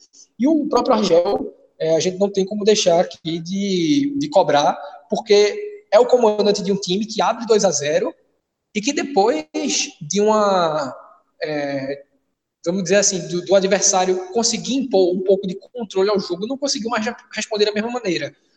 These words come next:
O Ceará teve dificuldades em retomar o controle da partida. Quando aparentou fazê-lo, foi mais na base do abafa e também nos lampejos de,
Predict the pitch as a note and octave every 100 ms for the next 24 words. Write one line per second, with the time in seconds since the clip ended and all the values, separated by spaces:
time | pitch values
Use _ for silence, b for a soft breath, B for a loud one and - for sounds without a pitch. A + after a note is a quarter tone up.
0 | _ F3 F#3 - G#3 G3+ A3+ G#3 C4+ C#4+
1 | A3 D#3+ F3+ - D#3 G#3+ B3+ G3 F#3+ G3+
2 | F#3+ F3+ E3+ F3+ - C#3+ E3 G#3 - _
3 | _ _ _ _ A3 A#3+ B3+ B3 B3+ B3+
4 | B3 A3 A3+ B3+ G3+ F3 E3+ E3 F#3+ G3
5 | G#3+ A#3 F#3+ F#3+ F3 G3+ - D3 D3 E3+
6 | E3+ F#3 F3 F3 - _ _ _ _ F#3
7 | F3 G3+ G#3 E3+ F3+ F#3 E3 F3 F3 D#3
8 | C#3 C#3 -